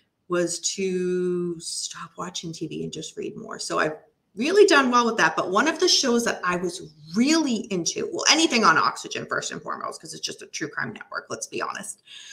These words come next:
But it was, uh, Killer Couples. And that was interesting because it showed almost all of these four patterns. And it would,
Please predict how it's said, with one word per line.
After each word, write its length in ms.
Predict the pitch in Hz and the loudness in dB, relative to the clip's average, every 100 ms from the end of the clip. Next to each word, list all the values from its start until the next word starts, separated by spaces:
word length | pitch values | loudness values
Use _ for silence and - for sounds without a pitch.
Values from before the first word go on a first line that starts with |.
| - - - | -20 -6 8
But 400 | 220 185 185 - - _ _ _ | 8 8 4 -4 -16 _ _ _
it 160 | 196 196 | 2 4
was, 680 | 190 185 180 180 175 - - | 6 6 4 2 0 -4 -4
uh, 260 | - - - | 0 0 0
Killer 320 | - 285 277 | 2 4 4
Couples. 540 | - - - - - - _ _ _ - | 2 -2 -4 -10 -12 -14 _ _ _ -2
And 200 | 202 185 | 0 4
that 300 | 220 254 - | 8 10 8
was 160 | 302 208 | 2 -2
interesting 500 | 196 190 180 170 165 | -2 -2 -6 -6 -8
because 480 | 185 - 220 214 | -8 -6 -2 -2
it 220 | 220 220 247 | -2 -4 0
showed 680 | - - 233 233 226 220 - - _ _ _ _ _ _ _ _ _ _ - | 0 0 0 2 2 2 -2 -12 _ _ _ _ _ _ _ _ _ _ 0
almost 400 | 320 440 415 - - | 2 4 2 0 2
all 340 | 226 247 262 | 4 2 -2
of 80 | 196 | -2
these 280 | 214 214 - | -2 -2 -6
four 360 | - 175 175 175 | -8 -4 -4 -6
patterns. 760 | - - 370 - - - - _ _ _ _ | -6 2 2 2 -6 -10 -12 _ _ _ _
And 280 | 208 202 202 | 0 2 2
it 80 | 196 | 2
would, 320 | 202 185 - | 2 0 -8